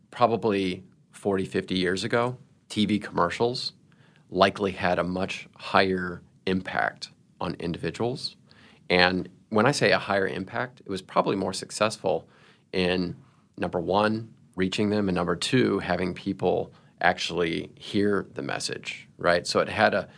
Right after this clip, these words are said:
maybe a higher probability of having some of these other characteristics sticking, the stickiness factor. In order for something to be sticky,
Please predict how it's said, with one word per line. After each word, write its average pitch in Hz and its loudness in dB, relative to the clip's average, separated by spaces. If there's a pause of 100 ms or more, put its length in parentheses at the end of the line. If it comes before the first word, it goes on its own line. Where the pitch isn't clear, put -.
(120)
maybe 95 0
a 90 0
higher 98 2
probability 87 -4 (340)
of 80 -2 (200)
having 92 0
some 92 -4
of 92 -4
these 85 -6
other 90 0
characteristics - -6
sticking, 82 -6 (340)
the - -10
stickiness 85 -4
factor. 87 0 (460)
In 107 2
order 120 4
for 113 -4
something 95 -2
to 90 -4
be 82 -8
sticky, 104 0